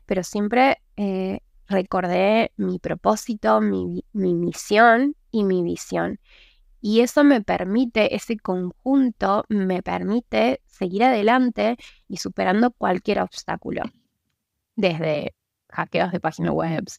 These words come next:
eh, proyectos que se iban a dar y después no se dieron.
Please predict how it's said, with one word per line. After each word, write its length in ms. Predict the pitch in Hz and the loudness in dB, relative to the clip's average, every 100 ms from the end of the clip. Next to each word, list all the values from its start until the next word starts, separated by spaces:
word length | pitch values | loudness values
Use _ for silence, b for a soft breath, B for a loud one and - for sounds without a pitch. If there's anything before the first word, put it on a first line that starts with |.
| b b b b - | b b b b -4
eh, 200 | 180 175 | -2 0
proyectos 520 | - - - - 185 | -2 -2 -2 -6 -8
que 120 | - | -8
se 140 | 196 185 | -6 -6
iban 180 | 170 165 | -4 -4
a 80 | |
dar 260 | 165 165 - | -4 -4 -6
y 80 | - | -10
después 260 | 160 - 175 | -12 -10 -8
no 100 | 185 | -8
se 140 | - | -6
dieron. 640 | 180 175 175 170 170 175 | -4 0 0 0 -2 -6